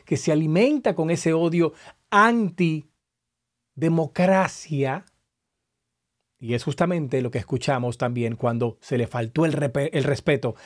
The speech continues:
a la Isla del Encanto y a los puertorriqueños donde quiera que se encuentren. Hablaremos en ese, en ese próximo video de dónde están esos puertorriqueños y cómo pueden ellos significar el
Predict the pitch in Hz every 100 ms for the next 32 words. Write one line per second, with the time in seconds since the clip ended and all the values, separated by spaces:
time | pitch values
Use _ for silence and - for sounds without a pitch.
0 | - - - 120 113 139 131 131 117 113
1 | 110 123 117 120 113 107 - 113 110 110
2 | 107 139 131 117 113 104 127 123 123 117
3 | 117 127 - - _ _ _ _ _ _
4 | _ - 120 131 190 165 135 160 147 151
5 | 147 139 143 123 120 113 - _ _ _
6 | 131 180 196 202 175 147 151 147 127 123
7 | 123 131 120 139 143 135 127 127 123 120
8 | 117 135 131 117 - _ _ _ _ _
9 | _ _ 131 127 123 120 123